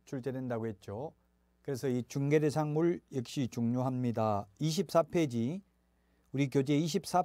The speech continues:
페이지에 보면 중개 대상물이 나와 있습니다. 이십사 페이지 법조문이 있고 이제 이십오 페이지부터 구체적 내용이 있는데, 자, 그러면 중개 대상물에 대해서 보도록 하겠습니다. 시험에 해마다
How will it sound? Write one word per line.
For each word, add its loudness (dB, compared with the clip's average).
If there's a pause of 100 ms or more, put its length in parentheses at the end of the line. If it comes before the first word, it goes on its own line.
페이지에 6
보면 -2
중개 0
대상물이 0
나와 2
있습니다. -2 (520)
이십사 2
페이지 2
법조문이 0
있고 0
이제 2
이십오 0
페이지부터 0 (760)
구체적 0
내용이 0
있는데, 0 (480)
자, -6
그러면 -2 (200)
중개 6 (140)
대상물에 -4
대해서 -2
보도록 -6
하겠습니다. -4 (100)
시험에 -4 (580)
해마다 2